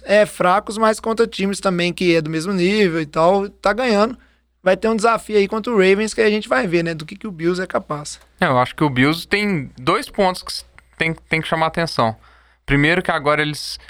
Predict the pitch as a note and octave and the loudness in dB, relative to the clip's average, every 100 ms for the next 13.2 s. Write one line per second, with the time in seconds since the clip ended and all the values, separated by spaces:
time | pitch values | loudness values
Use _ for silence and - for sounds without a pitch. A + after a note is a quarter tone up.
0 | - _ C#3+ - E3+ D3 D#3 D3+ - C#3 | -20 _ -8 -2 0 2 2 2 0 -4
1 | - D3 C#3+ C#3+ C#3+ C3+ C#3 - C#3 C#3 | 0 0 2 0 0 -2 -2 -2 -2 2
2 | C3 C3 - C#3 C#3+ C3 C3+ G3+ _ B2 | 0 -2 -6 -6 -4 0 2 0 _ -10
3 | B2 D3+ F3 D#3+ D3 C3+ C3+ B2+ C3+ D3+ | -6 -4 -2 -2 -2 0 0 0 0 0
4 | D3 C#3 G3+ - _ _ _ B2+ - _ | -2 -2 -4 -8 _ _ _ -6 -6 _
5 | - C3+ D#3+ D3+ D3 D3 C#3+ C3 - _ | -2 0 2 2 2 2 0 -2 -10 _
6 | _ _ C#3+ C#3+ - C#3 C#3+ - B2+ D3 | _ _ -4 -2 -2 -2 -4 -10 -4 -2
7 | D3+ D3+ - C3+ B2+ B2 B2 B2+ D3 C3+ | -2 -4 -2 0 2 0 -2 -4 -2 0
8 | B2+ D#3+ C#3+ B2+ - A#2+ B2 B2 - C3 | 0 0 0 -2 -2 0 0 0 -2 -4
9 | B2 B2 - - _ _ B2 B2 A#2 A2 | -2 -6 -8 -20 _ _ -2 0 0 0
10 | B2+ B2+ C3 A#2 B2 A#2+ B2 A#2 B2+ - | -2 0 -2 0 0 0 -4 -2 -2 0
11 | D#3 E3 B3 C4+ - _ G4 G4+ G#4 G4 | -2 0 -2 -8 -20 _ 0 0 0 0
12 | B3 D#4+ A3 A3+ A3 C#3+ C#3 C3 C3 A#2+ | 0 2 2 2 0 0 0 0 -2 -2
13 | A2+ G2+ | -2 -4